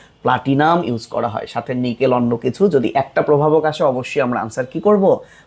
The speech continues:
প্লাটিনাম ইউজ করতে হয়। তাহলে আমরা একটা ফুয়েল সেলের গঠন বুঝে গেছি যে দুই পাশে দুইটা ইলেকট্রোড, এবং অ্যানোড ক্যাথোড দুইটা হিসেবে কি গ্রাফাইট, মাঝখানে থাকবে ইলেকট্রোলাইট এবং এই গ্রাফাইটের সাথে আমরা কিছু প্রভাবক অ্যাড করব যাতে বিক্রিয়াটা খুব দ্রুত ঘটে।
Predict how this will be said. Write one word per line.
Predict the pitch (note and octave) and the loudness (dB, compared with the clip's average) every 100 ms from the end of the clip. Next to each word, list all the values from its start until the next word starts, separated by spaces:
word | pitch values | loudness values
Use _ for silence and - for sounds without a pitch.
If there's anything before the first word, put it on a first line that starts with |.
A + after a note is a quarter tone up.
| _ | _
প্লাটিনাম | B2 A#2+ B2 B2+ B2 | -2 -2 0 0 0
ইউজ | A2+ | -2
করতে | - A2+ - | -4 -6 -4
হয়। | G#2+ | -4
তাহলে | A2+ D3+ | 0 2
আমরা | D#3 D#3 | 4 0
একটা | D3 | -2
ফুয়েল | D#3+ - C3 | -4 0 2
সেলের | B2+ C#3 C#3 | 2 0 0
গঠন | A2 B2 A#2+ | -2 -6 -2
বুঝে | D#3 G3 | 2 4
গেছি | B2+ - - - - - | 2 -2 -10 -16 -20 -10
যে | G#2+ B2+ C#3 | 0 2 2
দুই | A#2 C3+ | 2 0
পাশে | B2+ C#3 C3+ | 0 -2 -2
দুইটা | B2 C3 | -2 0
ইলেকট্রোড, | B2+ C3 - - F#3 - _ - - - | 0 0 0 0 2 0 _ -20 -10 -6
এবং | A#2+ - | -6 -2
অ্যানোড | B2 C3+ C3 | 0 0 0
ক্যাথোড | B2+ D3+ C3+ | 0 0 0
দুইটা | A2+ B2+ C3+ | 0 2 2
হিসেবে | - C#3 C#3 | 2 0 0
কি | C3+ G#2+ | -2 0
গ্রাফাইট, | B2 A#2+ E3+ G3+ G#3 - _ A#2 | 0 2 2 2 0 -8 _ -6
মাঝখানে | A#2 - C3+ C#3 | -6 -6 -8 -4
থাকবে | C3 B2+ B2 | -4 -2 -2
ইলেকট্রোলাইট | B2+ - E3 E3 F#3+ A3+ - _ - | -2 -2 2 4 4 2 -6 _ -6
এবং | C3 D3 C#3 | -2 -2 0
এই | C#3+ C#3+ - A#2 | 0 -2 -6 -2
গ্রাফাইটের | C3 C3+ D#3+ E3 - | 0 2 0 0 -4
সাথে | B2+ B2 | -6 -6
আমরা | B2 B2+ | -6 -6
কিছু | - F3 - | -8 -8 -2
প্রভাবক | C3+ C3+ D#3+ E3 | 0 2 2 2
অ্যাড | B2+ - | -2 -2
করব | B2 B2+ B2 | -4 -2 -2
যাতে | A#2+ B2+ | -4 -4
বিক্রিয়াটা | A2+ A2+ B2 A#2+ B2 | -6 -4 -4 -4 -4
খুব | B2+ G#2 | -6 -2
দ্রুত | A#2 A2+ - - - _ _ - - | -2 2 2 0 -8 _ _ -18 -6
ঘটে। | A2+ - | -4 -4